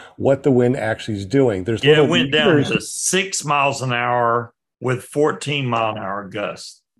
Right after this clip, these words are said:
Speaker 1: Right. So look at the different models. Now, the different models are from different places, right?
Speaker 2: Right,
Speaker 1: But
Speaker 2: right.
Speaker 1: Windy is able to show you the different models.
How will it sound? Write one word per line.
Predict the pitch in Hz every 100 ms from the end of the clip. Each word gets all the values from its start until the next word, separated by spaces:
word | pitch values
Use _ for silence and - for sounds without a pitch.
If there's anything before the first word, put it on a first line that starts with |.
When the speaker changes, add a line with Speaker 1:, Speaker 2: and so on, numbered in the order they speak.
| _ _ -
Speaker 1:
Right. | 135 127 - -
So | 135 123
look | 110 127 185
at | 240 -
the | 160
different | 170 170 147
models. | 131 156 135 82 - -
Now, | 143 127 123
the | 120
different | 127 156 185 147
models | 160 165 170 143
are | 123
from | 123 110
different | 123 123 123 110 - _ -
places, | 127 104 - 131 170 -
right? | 107 139 143 -
Speaker 2:
Right, | 120 107 117 - -
Speaker 1:
But | 101
Speaker 2:
right. | 117
Speaker 1:
Windy | 127 170 160
is | 147 127
able | 170 175 135
to | - 139 131
show | 120 - 175 196
you | 143
the | 110
different | 107 117 120 113
models. | 117 113 95 110